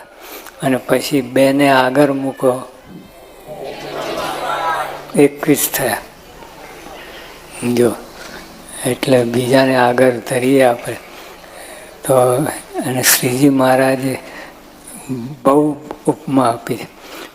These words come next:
મહારાજ કે એક સાધુની પૂજા પ્રતિષ્ઠા વધે,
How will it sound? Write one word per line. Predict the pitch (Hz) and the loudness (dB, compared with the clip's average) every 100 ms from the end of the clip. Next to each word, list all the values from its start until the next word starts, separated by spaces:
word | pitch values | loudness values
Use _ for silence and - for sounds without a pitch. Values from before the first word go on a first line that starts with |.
| - | -4
મહારાજ | 127 123 131 131 - - | 2 4 4 2 0 -2
કે | 151 135 107 - - - - - - - - - | 0 0 -6 -18 -20 -20 -20 -20 -20 -20 -20 -2
એક | 143 147 151 | 4 4 2
સાધુની | - 143 135 147 147 143 | -2 -2 0 -2 0 0
પૂજા | - 131 123 139 127 - - - - - - _ - | 0 -4 2 2 2 -2 -12 -20 -20 -20 -20 _ -2
પ્રતિષ્ઠા | 147 - 139 - - 139 127 - - - - - | 0 0 -2 -2 2 0 0 -8 -16 -20 -20 -8
વધે, | 123 131 127 | -2 -2 -2